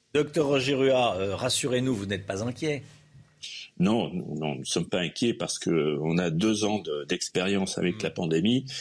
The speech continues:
Speaker 2: Là, il s'agit de cas sporadiques, certes, euh, spectaculaires, mais, euh, nous avons, euh, heureusement, euh, des mesures de, sanitaires qui peuvent, euh, enrayer au,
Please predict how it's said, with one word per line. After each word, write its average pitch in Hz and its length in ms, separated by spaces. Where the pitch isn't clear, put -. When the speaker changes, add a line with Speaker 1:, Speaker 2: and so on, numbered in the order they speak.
Speaker 2:
Là, 113 200
il 98 100
s'agit 107 300
de 95 100
cas 92 180
sporadiques, 95 680
certes, - 380
euh, 71 360
spectaculaires, 110 720
mais, 95 240
euh, 76 360
nous 98 200
avons, 92 460
euh, 78 60
heureusement, 117 680
euh, 87 120
des 95 160
mesures 104 440
de, 92 220
sanitaires 98 600
qui - 120
peuvent, 101 280
euh, 90 200
enrayer 110 680
au, 87 260